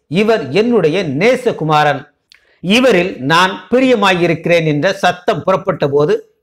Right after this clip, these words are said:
யோவானும் உடனிருந்தார். சில அத்தியாயங்கள் கழித்து யோவான் தான் கூறியதை அப்படியே மறந்துவிட்டு தனது இரண்டு சீடர்களை இயேசுவிடம் அனுப்பி அவர் யாரென்று விசாரித்து வரச் சொல்கிறார். இது நிகழக்கூடிய ஒன்றா?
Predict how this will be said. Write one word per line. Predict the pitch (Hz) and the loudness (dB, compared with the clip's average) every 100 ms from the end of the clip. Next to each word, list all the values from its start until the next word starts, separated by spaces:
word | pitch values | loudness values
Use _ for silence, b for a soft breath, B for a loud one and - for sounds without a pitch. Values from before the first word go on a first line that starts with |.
| 120 | -4
யோவானும் | 160 214 165 147 156 147 | 0 2 2 0 -2 -2
உடனிருந்தார். | 143 160 151 151 139 139 127 - _ _ _ _ _ | 0 2 2 0 2 0 0 -4 _ _ _ _ _
சில | - 311 339 | -2 2 2
அத்தியாயங்கள் | 220 196 - 277 247 208 208 | 2 0 0 2 2 2 -2
கழித்து | - 180 165 - 233 | 0 -2 -2 -4 -4
யோவான் | 131 180 233 180 185 - | -2 0 2 2 0 -2
தான் | 175 202 160 | -2 -2 -2
கூறியதை | 208 220 170 147 208 - | 0 2 2 0 -2 -2
அப்படியே | 151 160 - 208 185 | -4 -2 -2 0 0
மறந்துவிட்டு | 156 143 180 170 151 117 - 240 - _ _ | 0 2 0 0 -2 -2 -2 -4 -6 _ _
தனது | - 185 233 180 180 | -2 0 2 0 -2
இரண்டு | 147 233 262 220 - | 0 2 2 -2 -2
சீடர்களை | 214 196 156 151 208 - _ - | 0 2 0 0 -2 -6 _ -2
இயேசுவிடம் | 175 233 233 185 175 | 0 0 0 0 0
அனுப்பி | 156 143 165 - 208 - _ _ | 0 -2 -2 -2 -6 -6 _ _
அவர் | - 160 190 160 | -2 2 2 0
யாரென்று | 139 175 214 170 135 190 | 2 2 2 0 -2 -4
விசாரித்து | 131 180 180 214 156 - 170 | -2 -4 0 0 0 -2 -4
வரச் | 143 165 - | -2 -2 -2
சொல்கிறார். | 160 135 143 135 - - _ _ _ _ - | -2 0 2 0 -4 -14 _ _ _ _ -6
இது | 151 165 180 | -4 -2 -2
நிகழக்கூடிய | 156 160 170 170 - 151 151 147 | -2 -2 0 -2 -2 -2 0 0
ஒன்றா? | 135 135 135 127 117 | 0 0 0 -2 -6